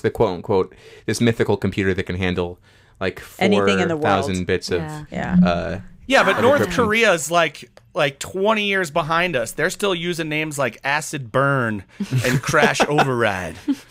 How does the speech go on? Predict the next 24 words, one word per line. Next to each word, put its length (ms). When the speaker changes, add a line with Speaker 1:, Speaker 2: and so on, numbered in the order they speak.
Speaker 4:
They're 240
stuck 360
in 140
Johnny 380
Lee 160
Miller, 360
Angelina 520
Jolie 420
world. 280
Speaker 1:
Here, 160
here's 200
the 60
thing 140
I 20
find 220
so 100
ironic. 320
Kim 300
Jong-il 800
was 280
a 40
lover 400
of 100
movies. 500